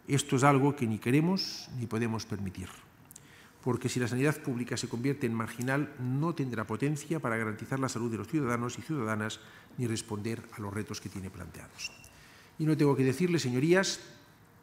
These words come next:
lo que significaría no apostar y no disponer de una sanidad pública robusta.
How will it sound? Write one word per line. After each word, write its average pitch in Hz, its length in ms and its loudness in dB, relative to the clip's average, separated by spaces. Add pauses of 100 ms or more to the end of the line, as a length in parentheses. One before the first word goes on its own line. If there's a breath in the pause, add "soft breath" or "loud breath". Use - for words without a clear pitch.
(300)
lo 135 160 0
que 113 60 -4
significaría 123 840 4
no 143 140 4
apostar 139 600 6
y 120 60 0
no 131 100 4
disponer 127 400 2
de 117 80 0
una 123 100 2
sanidad 113 380 0
pública 113 380 0
robusta. 98 460 -6